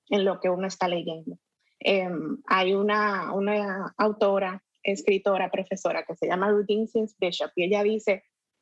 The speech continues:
que los libros a veces son,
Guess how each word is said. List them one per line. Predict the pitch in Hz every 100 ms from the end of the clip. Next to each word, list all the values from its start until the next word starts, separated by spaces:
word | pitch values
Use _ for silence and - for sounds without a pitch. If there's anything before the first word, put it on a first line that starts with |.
| _ -
que | 226 202 190 175 175 _
los | - 208 202 214
libros | 226 269 214 202 202 -
a | 202
veces | 180 175 175 175
son, | - 170 190